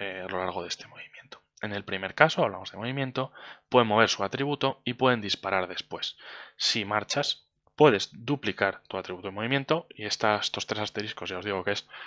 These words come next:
que si estás en formación de marcha puedes triplicarlo, pero si marchas debes sacrificar tu habilidad para, para maniobrar de una forma más compleja que un pivotaje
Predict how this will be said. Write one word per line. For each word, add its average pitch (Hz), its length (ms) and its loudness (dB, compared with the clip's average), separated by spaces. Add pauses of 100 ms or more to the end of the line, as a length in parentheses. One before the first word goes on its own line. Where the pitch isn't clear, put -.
(140)
que - 120 -10
si 101 60 -4
estás 98 200 -2
en 98 80 -8
formación 98 480 -6
de 104 60 2
marcha 117 340 2 (280)
puedes - 440 -2 (160)
triplicarlo, 156 640 4 (1600)
pero 170 140 4
si 156 100 0
marchas 113 480 -2 (420)
debes 139 240 6
sacrificar 110 540 0
tu 110 160 0
habilidad 104 380 0
para, 92 760 -4
para 113 220 4
maniobrar 107 480 2
de 107 60 -2
una 107 120 0
forma 101 300 -6
más 98 180 -6
compleja 98 460 -4
que - 80 -14
un 92 100 -14
pivotaje 95 580 -6